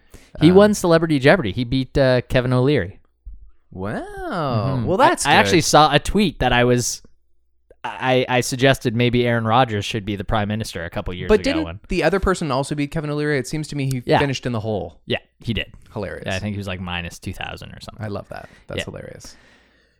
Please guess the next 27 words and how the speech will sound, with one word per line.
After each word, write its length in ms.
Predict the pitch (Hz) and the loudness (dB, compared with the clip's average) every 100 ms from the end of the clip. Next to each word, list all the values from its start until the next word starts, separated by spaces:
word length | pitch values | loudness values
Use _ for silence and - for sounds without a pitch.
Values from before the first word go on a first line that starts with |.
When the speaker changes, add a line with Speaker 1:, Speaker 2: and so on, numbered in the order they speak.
| _ | _
Speaker 2:
Yes. 380 | 151 151 120 - | 0 2 0 -2
So, 180 | - 214 | 4 6
yeah, 240 | 180 180 147 | 8 8 6
uh, 380 | - 143 135 135 | 6 4 4 4
Aaron 200 | 175 208 | 2 4
Rodgers 320 | 170 160 143 | 4 2 -2
is 100 | 147 | -4
apparently 280 | 143 147 151 | -2 -2 -2
gonna 120 | 147 | -2
host 160 | 147 - | -2 -4
some 80 | 139 | -2
Jeopardy. 300 | 127 135 123 | -2 -2 -4
Katie 220 | 139 127 | -4 -2
Couric, 280 | 147 135 131 | 0 -2 -2
we 60 | |
talked 200 | 127 127 | -2 -2
about 180 | 120 120 | -2 -6
before. 380 | 113 - 113 - | -4 -2 -2 -2
Who's 180 | 147 208 | -4 -4
Bill 260 | - 156 139 | 0 0 2
Whitaker? 400 | 120 120 - 82 | 0 -2 -4 -8
Do 100 | 98 | -6
you 60 | |
know 80 | 107 | -6
who 60 | 117 | -4
that 140 | 113 | -4
is? 260 | 135 143 | -6 -8